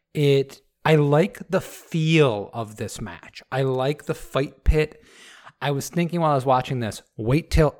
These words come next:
N X T Fight Pit is just a new takeover every year, and then we have to have four matches in the Fight Pit. Uh, it be, I just liked it 'cause it felt different. There's no ropes,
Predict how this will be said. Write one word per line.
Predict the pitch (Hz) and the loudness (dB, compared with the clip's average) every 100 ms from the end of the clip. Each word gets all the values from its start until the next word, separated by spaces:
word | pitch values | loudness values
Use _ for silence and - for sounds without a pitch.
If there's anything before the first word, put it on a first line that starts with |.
| - | -2
N | 170 | 0
X | 175 - | 0 -2
T | 170 160 | 0 0
Fight | - 175 - | 2 0 8
Pit | - 127 - - | 8 8 0 -10
is | 139 110 | -4 -4
just | 110 147 139 - - | 2 2 2 -4 -2
a | 135 123 113 110 | 0 2 2 0
new | 104 127 165 165 | 0 4 4 6
takeover | - 175 160 135 110 110 | 6 4 4 2 2 2
every | 131 139 | 2 2
year, | 139 151 120 101 | 2 4 4 4
and | 101 117 | 2 0
then | 117 | 0
we | 127 | 0
have | 127 127 | -2 -2
to | 127 | 0
have | 131 120 - | 0 0 -2
four | 220 277 247 | 0 0 2
matches | 233 214 190 | 0 0 0
in | 175 | 2
the | 170 | 2
Fight | 160 135 - | 2 2 2
Pit. | 90 - - - - - _ _ - | 0 -2 -20 -20 -20 -20 _ _ -20
Uh, | - - _ _ | -20 -20 _ _
it | 202 156 | -6 -2
be, | 190 208 | -2 0
I | 170 | 0
just | 214 - 151 | 0 -2 -4
liked | 175 233 262 | -4 -4 -8
it | - | -6
'cause | 220 | -4
it | 220 | -4
felt | - 226 240 | -2 -2 2
different. | 247 247 - - _ _ _ _ _ _ | 0 2 -2 -2 _ _ _ _ _ _
There's | 156 151 | 2 4
no | 208 | 4
ropes, | 226 233 - 113 95 90 | 4 4 0 -2 -4 -4